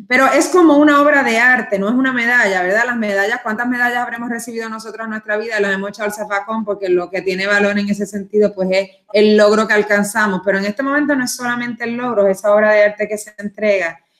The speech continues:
Y entendíamos que no eran ni siquiera caras. Cada o-, cada medalla, lo que cobra Adelino son cien dólares. Creo que eso incluye hasta los materiales, o sea que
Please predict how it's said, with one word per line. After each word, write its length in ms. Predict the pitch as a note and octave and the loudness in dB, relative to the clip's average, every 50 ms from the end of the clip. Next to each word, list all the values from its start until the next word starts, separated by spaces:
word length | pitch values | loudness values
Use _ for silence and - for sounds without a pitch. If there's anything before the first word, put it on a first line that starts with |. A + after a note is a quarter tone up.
| _ _ _ _ _ _ _ _ _ _ _ | _ _ _ _ _ _ _ _ _ _ _
Y 180 | - C4 C4 B3 | 0 2 4 4
entendíamos 600 | B3 B3 A3+ C4 B3+ A#3 A#3+ A#3+ C4 D4+ D4+ D4+ | 4 4 4 4 4 4 4 4 4 2 2 4
que 80 | E4+ D#4+ | 4 4
no 120 | C#4+ B3+ | 4 4
eran 160 | B3+ C4+ C#4 | 2 2 2
ni 100 | C4+ C4+ | 2 2
siquiera 400 | C4 - C4 G#3+ A#3 A#3 A3+ A#3 | 0 -2 -4 -4 -2 0 0 0
caras. 380 | A3+ A3+ B3+ C#4 B3 G3+ G3 G3+ | 0 0 0 0 0 -2 -2 -4
Cada 380 | - G3+ F#3+ F#3+ G3 G3+ G#3 G#3 | -4 -2 0 0 2 2 2 2
o-, 220 | G#3 G#3+ A3 G#3 G#3+ | 2 2 0 -2 -4
cada 920 | - G#3 G3 G3 G3 G3+ G#3 G#3+ G#3+ G#3+ G#3+ G#3 G3+ G3+ F#3+ F#3+ F#3 F3+ - | -4 -2 0 0 2 2 2 2 0 0 0 0 0 -2 -2 -4 -6 -8 -6
medalla, 360 | G3+ G#3 G3+ G3+ G#3 A3+ A#3 | -4 0 0 2 2 2 0
lo 140 | A3+ G#3+ G#3 | 0 -2 -2
que 100 | G#3 G3 | -2 -2
cobra 280 | G3+ G3+ F#3 G3 G#3 G#3 | -2 0 0 2 2 0
Adelino 340 | G#3+ G#3 G3+ G#3 A3 A3 | 0 2 0 0 0 -2
son 180 | G#3 - G3+ G3 | -4 -6 -8 -8
cien 300 | F#3+ - A3 G#3 G3+ F#3+ | -8 -6 -6 -4 -4 -4
dólares. 520 | F3+ F3+ F3 F3+ F3+ F3 E3+ D#3+ D#3 D3+ - _ | -4 -4 -4 -6 -6 -6 -8 -10 -12 -14 -18 _
Creo 180 | - E3 E3+ E3+ | -14 -12 -10 -10
que 60 | E3+ | -10
eso 140 | G3 - A3 | -10 -8 -10
incluye 300 | G#3 G3+ G3+ G3 F#3 F#3 | -10 -8 -8 -8 -8 -8
hasta 200 | F#3+ F#3 G3+ F#3 | -8 -8 -8 -8
los 80 | F#3+ F#3 | -8 -8
materiales, 600 | F#3 E3+ D#3+ _ C3+ D3 D#3+ D#3+ D#3+ D#3 D3+ D#3 | -10 -12 -16 _ -10 -8 -4 -4 -4 -4 -4 -6
o 40 | |
sea 200 | D#3 - E3 D#3 | -8 -8 -8 -8
que 380 | D#3 - D3+ D3 C#3+ D3 D3 _ | -8 -10 -16 -20 -20 -20 _ _